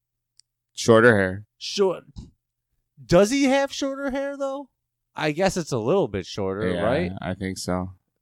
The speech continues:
Speaker 2: But, okay, so, like, clean shaven, a little bit shorter hair, right? Still talks just like Kevin
Speaker 1: Listen,
Speaker 2: Costner.
Speaker 1: I still knew it was Kevin Costner.
Speaker 2: Still looks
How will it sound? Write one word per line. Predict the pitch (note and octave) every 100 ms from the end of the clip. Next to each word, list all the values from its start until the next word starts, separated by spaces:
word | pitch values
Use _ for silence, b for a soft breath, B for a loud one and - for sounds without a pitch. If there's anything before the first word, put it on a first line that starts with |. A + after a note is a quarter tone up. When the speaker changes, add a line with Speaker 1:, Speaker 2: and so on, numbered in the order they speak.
| _
Speaker 2:
But, | - C#3 C3+ -
okay, | D3 B2 A#2 G2
so, | - C3
like, | A#2 A2 G#2
clean | - F3 F3+
shaven, | E3 E3+ D#3+ D3+ C#3
a |
little | A2 A2 A2
bit | G#2+ G2
shorter | - G#2 F#2+
hair, | F2+ F#2 F2
right? | F2+ - _ _ _
Still | - - E3
talks | D#3 - D3 C3 - - - _ _ -
just | F#2 A#2 -
like | A#2+ A2
Kevin | - A#2+ G2+
Speaker 1:
Listen, | F2+ D3+ B2 A2
Speaker 2:
Costner. | -
Speaker 1:
I | - E3+ F#3+
still | D#3+ - C3+ A#2
knew | A2+ G#2
it |
was | F2+ G2
Kevin | - G#2 G2
Costner. | G2+ G2+ G2+
Speaker 2:
Still | G#3 F#3
looks | E3+ G3 - - -